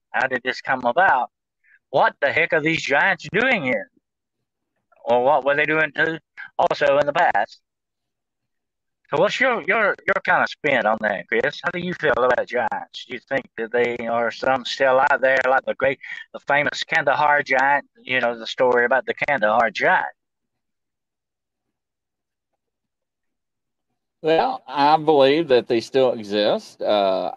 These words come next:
Speaker 2: I think the lady saw something in her yard. Uh, the guy casted a print. I think the guy, uh, on YouTube,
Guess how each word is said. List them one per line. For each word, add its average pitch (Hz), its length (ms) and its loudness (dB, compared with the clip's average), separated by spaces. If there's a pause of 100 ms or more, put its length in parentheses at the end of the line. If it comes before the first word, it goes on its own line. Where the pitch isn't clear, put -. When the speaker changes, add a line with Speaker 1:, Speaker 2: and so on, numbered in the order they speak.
Speaker 2:
I 104 200 -2
think 117 460 -6
the 107 100 -2
lady 104 320 -2
saw 107 320 0
something 117 480 -8
in 113 60 -10
her 107 120 -6
yard. 104 580 -4
Uh, 90 180 -2
the 95 120 -10
guy 98 320 -2
casted 104 540 -6
a 92 80 -8
print. 101 480 -10 (720)
I 104 160 -2 (480)
think 113 240 -4
the 110 100 -6
guy, 113 520 -4
uh, 107 60 -2
on 104 400 -2
YouTube, 120 800 -6